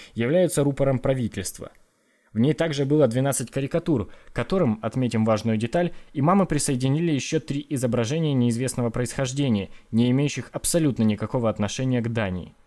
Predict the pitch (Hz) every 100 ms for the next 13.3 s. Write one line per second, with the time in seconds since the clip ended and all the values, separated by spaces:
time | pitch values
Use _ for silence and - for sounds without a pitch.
0 | _ _ _ _ - 110 117 160 - 143
1 | 131 - 160 135 113 135 190 196 117 113
2 | - - - 165 170 160 165 156 160 147
3 | 156 - 196 131 143 160 135 139 190 175
4 | 165 151 175 165 160 107 104 98 95 -
5 | - - 139 143 123 190 160 107 113 127
6 | 127 127 131 135 - 113 117 117 117 143
7 | 120 113 135 131 113 107 113 170 180 185
8 | 160 - - 127 135 135 151 196 180 160
9 | 151 156 - 151 - 104 87 - _ _
10 | _ _ _ _ _ - 123 120 107 -
11 | 113 - 175 143 127 113 160 202 - -
12 | - 143 196 196 190 190 175 185 180 196
13 | 208 147 104